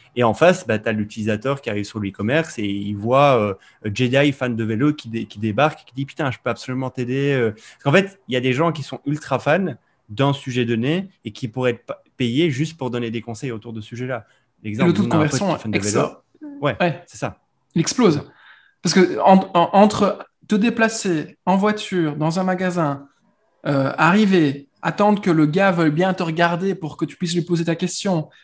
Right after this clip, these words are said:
Speaker 2: et une chance sur deux que tu tombes sur un dépressif chronique qui, a, qui en a marre de son boulot,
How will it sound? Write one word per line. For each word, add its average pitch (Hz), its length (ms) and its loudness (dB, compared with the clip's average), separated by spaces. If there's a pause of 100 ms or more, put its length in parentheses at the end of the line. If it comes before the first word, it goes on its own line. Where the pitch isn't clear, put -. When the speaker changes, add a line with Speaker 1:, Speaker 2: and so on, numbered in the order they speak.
(140)
Speaker 2:
et 156 160 6
une 170 100 10
chance 185 200 4
sur 185 120 0
deux 185 80 2
que 180 40 0
tu - 60 -10
tombes 180 160 -2
sur 160 120 -6
un 143 80 0
dépressif 160 480 -4
chronique 185 380 2
qui, - 100 -4
a, 131 60 -2 (200)
qui - 60 0
en 139 80 4
a 139 60 6
marre 160 160 6
de 156 80 6
son 151 160 0
boulot, 165 440 4